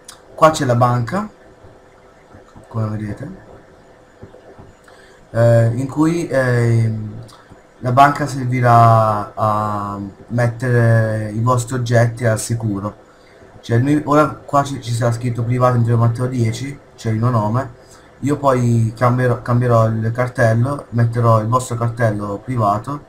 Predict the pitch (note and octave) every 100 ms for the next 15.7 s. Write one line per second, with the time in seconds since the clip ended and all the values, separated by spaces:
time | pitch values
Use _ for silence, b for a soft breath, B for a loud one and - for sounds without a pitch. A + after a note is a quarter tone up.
0 | B B B B - - A2+ A2 G#2+ G#2
1 | G2 F#2+ F#2 C3+ D3+ C3+ A#2+ D3+ D3 C#3
2 | A#2+ B2 B2+ B2 A#2 A#2 A2+ B2 A#2 A2+
3 | A#2 A#2+ A2 A2 G#2+ B2 A#2+ G#2 G2+ G2
4 | - - - - - - G#2 G#2+ G2 F#2+
5 | - - A#2 B2 B2 B2+ B2+ C3 B2+ C3+
6 | C3+ B2 B2 A#2 A2+ A2 G#2+ G#2 A2+ A#2
7 | A#2+ A2+ A2 A2 G#2+ G#2+ - A2 A2+ A2
8 | - A#2 A2+ A2 G#2+ G#2 G#2 G2+ F#2+ -
9 | A2 A2+ A2+ - A#2+ - - C3+ C3 C3
10 | C3 B2+ B2 A#2+ A#2+ A#2 B2+ A#2+ A#2 A#2
11 | A2+ A2 A2 G#2 G2+ G2 G2 G#2+ A2 -
12 | B B B B B B B - - -
13 | - D3 C3 A#2+ A2+ D3+ D#3 - B2+ A#2
14 | A#2 D3 B2+ A#2 B2 B2 A#2+ C#3 C#3+ D#3
15 | D3 B2+ A#2 A2 G#2+ G2+ G2+